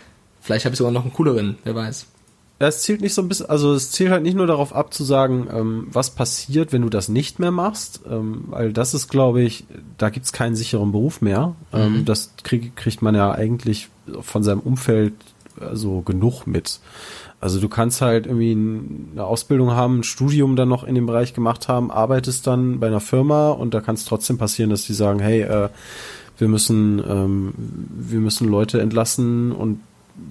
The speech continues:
Speaker 2: dann sitzt du halt, äh, doch wieder am Anf-, nicht am Anfang, aber dann, dann hast du halt trotzdem keinen Job mehr.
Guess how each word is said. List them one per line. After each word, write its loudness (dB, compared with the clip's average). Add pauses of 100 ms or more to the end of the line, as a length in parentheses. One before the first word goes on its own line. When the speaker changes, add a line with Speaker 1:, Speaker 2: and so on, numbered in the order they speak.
(140)
Speaker 2:
dann 2
sitzt -2
du 4
halt, 0
äh, -2
doch -4
wieder 2
am -2
Anf-, -8
nicht -2
am -2
Anfang, 0
aber 0
dann, 2
dann 0
hast 0
du 0
halt -4
trotzdem -6
keinen -4
Job -8
mehr. -8